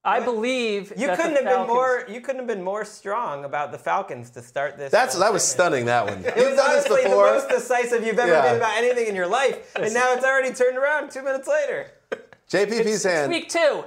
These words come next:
Speaker 3: I'm gonna print out a photo of J P P's hand and give it to my son, Sweet Jack, every fourth of July. And
Speaker 1: <laughs>
Speaker 3: from the time he's,
Speaker 1: That
Speaker 3: like,
Speaker 1: will do the
Speaker 3: eleven
Speaker 1: trick.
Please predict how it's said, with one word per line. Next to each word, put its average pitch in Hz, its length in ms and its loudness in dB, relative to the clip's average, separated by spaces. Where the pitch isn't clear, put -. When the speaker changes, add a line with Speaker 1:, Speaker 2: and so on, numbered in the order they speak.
Speaker 3:
I'm 131 120 -4
gonna 156 160 0
print 165 280 -6
out 170 140 2
a 143 60 0
photo 127 460 0
of 95 100 -10
J 120 180 -4
P 113 140 -6
P's 110 260 -6
hand 113 240 -4
and 101 180 -12
give 120 160 -4
it 143 100 -8
to 143 80 -8
my 120 160 -4
son, 95 480 -6
Sweet 131 440 -8
Jack, 107 500 -4
every 139 340 -2
fourth 127 300 -2
of 107 100 -2
July. 98 460 -2
And 123 480 -6
Speaker 1:
<laughs> - 40 -10
Speaker 3:
from 135 160 0
the 127 80 -2
time 143 320 -2
he's, 139 160 -4
Speaker 1:
That 160 140 2
Speaker 3:
like, 262 100 -4
Speaker 1:
will 262 120 -2
do 117 80 0
the 135 60 2
Speaker 3:
eleven 160 200 2
Speaker 1:
trick. - 100 -20